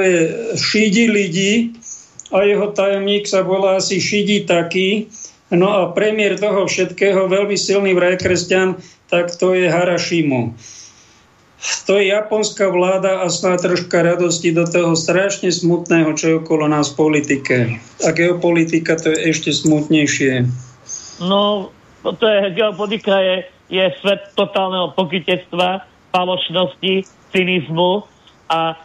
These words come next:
Speaker 2: na druhej strane je nový blok, ktorý je krajín, e, bricsu, kde,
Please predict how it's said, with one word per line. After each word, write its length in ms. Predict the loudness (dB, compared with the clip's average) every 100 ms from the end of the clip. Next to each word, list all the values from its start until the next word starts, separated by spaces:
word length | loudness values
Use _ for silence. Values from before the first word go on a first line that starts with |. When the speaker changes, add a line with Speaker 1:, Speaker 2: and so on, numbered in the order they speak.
| -10 -6
Speaker 2:
na 60 |
druhej 320 | 0 0 0 -2
strane 560 | -2 0 0 -2 -2
je 140 | -4 0
nový 240 | 2 0
blok, 380 | 2 2 0 -4 -4
ktorý 220 | 0 0
je 140 | 0 -2 -4 _ _
krajín, 400 | -2 0 0 -2
e, 400 | -2 0 0 -2 0
bricsu, 580 | -2 -2 -2 0 0 0
kde, 380 | 0 0 -2